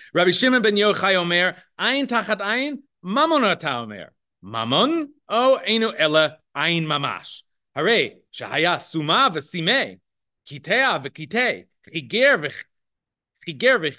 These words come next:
v'chiger. Heich ani mekayem bazeh, ayin tachat ayin.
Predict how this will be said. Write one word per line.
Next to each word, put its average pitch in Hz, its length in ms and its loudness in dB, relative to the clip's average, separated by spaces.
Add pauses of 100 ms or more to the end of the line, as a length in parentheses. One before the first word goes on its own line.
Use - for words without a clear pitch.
(320)
v'chiger. 127 540 -4 (640)
Heich 262 240 0
ani 247 240 -4
mekayem 254 500 -2
bazeh, 160 460 -4
ayin 131 260 -4
tachat 123 300 -8
ayin. 95 360 -10